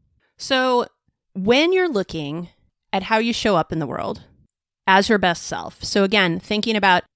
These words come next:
how are my talents showing up? How are they showing up together in that dynamic new way that goes beyond just that list of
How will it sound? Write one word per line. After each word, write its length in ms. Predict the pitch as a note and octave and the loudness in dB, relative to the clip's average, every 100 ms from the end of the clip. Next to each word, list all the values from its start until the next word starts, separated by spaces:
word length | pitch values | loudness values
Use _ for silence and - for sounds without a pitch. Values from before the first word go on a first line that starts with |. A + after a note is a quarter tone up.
| _ | _
how 140 | G#3+ | 4
are 80 | A3 | 4
my 160 | G3+ E3 | 4 0
talents 420 | - F#3+ G#3+ - | -2 -2 -2 -2
showing 300 | - B3 A#3+ | -2 0 0
up? 240 | A#3+ - - _ _ _ _ _ _ | -2 -4 -14 _ _ _ _ _ _
How 160 | - A3 | 0 2
are 80 | A3 | 4
they 100 | G3+ | 0
showing 400 | F3+ A3 F#3+ F#3 | -2 -2 0 0
up 160 | F3+ - _ - | -2 -4 _ -10
together 640 | G3 F3 E3 G3 C4+ F#4+ - _ - | -6 -2 0 0 0 -2 -8 _ -4
in 160 | G3+ | 0
that 180 | F#3+ F3 | 0 0
dynamic 580 | F3+ F3+ E3+ F#3 G3 - | -2 0 -2 -2 -4 -2
new 220 | F3 B3 | 0 2
way 480 | B3+ D#3 C#3+ G3+ A#3 _ _ _ _ | 2 0 -2 -6 -8 _ _ _ _
that 160 | G#3+ | -2
goes 240 | G#3 G#3+ F#3+ | 2 2 2
beyond 520 | G#3 F#3+ A#3 G3 F#3 | 0 2 2 2 0
just 260 | G3 F3+ - | -4 -4 0
that 200 | F3 F3+ | 0 0
list 360 | G#3 F#3+ - | -2 -2 -4
of 200 | E3+ E3 | -4 -4